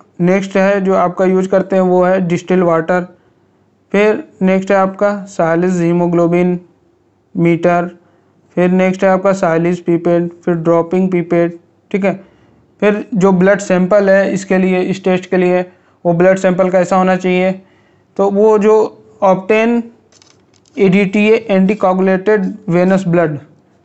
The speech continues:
ठीक है। तो हम कौन सा ब्लड यहाँ यूज़ करेंगे, ईडीटीए वाले,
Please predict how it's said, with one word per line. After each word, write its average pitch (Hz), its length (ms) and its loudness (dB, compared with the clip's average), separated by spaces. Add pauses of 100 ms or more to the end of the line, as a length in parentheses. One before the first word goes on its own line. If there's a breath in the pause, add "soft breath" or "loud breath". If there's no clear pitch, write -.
ठीक 190 180 0
है। 196 160 2 (340)
तो 185 80 -2 (120)
हम 196 200 -2
कौन 196 280 0
सा 202 120 0
ब्लड 190 300 0
यहाँ 196 220 0
यूज़ 196 200 -4
करेंगे, 202 380 0 (320 loud breath)
ईडीटीए 190 600 2
वाले, 156 260 -4